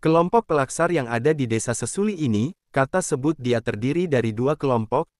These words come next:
yaitu kelompok pelaksar Sinar Jaya dan pelaksar Setia Kawan, yang beranggotakan sebanyak dua puluh orang, di era pemerintahan Bupati Haja Andi Harahap Agustina, dirinya mengaku kerap kali mendapat telepon dari Dinas Perikanan,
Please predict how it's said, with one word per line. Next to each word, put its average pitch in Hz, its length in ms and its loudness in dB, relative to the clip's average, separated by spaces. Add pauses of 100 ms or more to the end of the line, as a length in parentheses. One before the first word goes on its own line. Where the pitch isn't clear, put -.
(180)
yaitu 131 400 0
kelompok 147 480 0
pelaksar 120 400 0
Sinar 180 400 -2
Jaya 110 480 0 (160)
dan 160 240 2
pelaksar 143 480 0
Setia 151 400 -2
Kawan, 131 480 2 (240)
yang 123 160 4
beranggotakan 135 720 0
sebanyak 113 480 0
dua 185 240 2
puluh 165 320 0
orang, 123 400 -2 (240)
di 117 160 -2
era 135 320 -2
pemerintahan 131 720 -2
Bupati 127 480 -2
Haja 156 320 2
Andi 135 320 -2
Harahap 107 400 -2
Agustina, 156 640 -2 (240)
dirinya 113 400 0
mengaku 127 480 -2
kerap 156 240 -2
kali 135 320 0
mendapat 107 400 0
telepon 120 480 0
dari 113 240 0
Dinas 160 320 -2
Perikanan, 139 640 -4